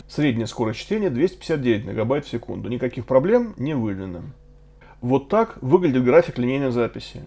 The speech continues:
Так как накопитель внешний, контроллер использует режим S L C кэша не так, как во внутренних накопителях. Максимальная скорость записи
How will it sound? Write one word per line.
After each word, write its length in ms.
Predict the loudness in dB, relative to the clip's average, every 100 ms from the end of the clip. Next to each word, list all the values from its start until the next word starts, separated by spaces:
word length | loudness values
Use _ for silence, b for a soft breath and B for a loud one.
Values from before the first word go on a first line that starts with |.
| 0
Так 160 | 2 2
как 100 | 0
накопитель 480 | -2 -2 0 -2 0
внешний, 480 | 0 2 0 -4 -4
контроллер 580 | -2 0 2 2 0
использует 460 | -4 -4 0 0 0
режим 380 | -2 -2 -4 -2
S 160 | -4 -4
L 100 | -4
C 140 | -4
кэша 480 | -6 -4 0 0 0 b b b
не 200 | 0 0
так, 340 | 4 4 2 2
как 300 | 0 0 0
во 80 |
внутренних 320 | -2 -2 -4 -4
накопителях. 580 | -4 -4 -4 -8 -10 -6
Максимальная 600 | -6 -4 -2 -2 -2 -6
скорость 400 | -4 -2 -2 0
записи 500 | -2 -2 -6 -8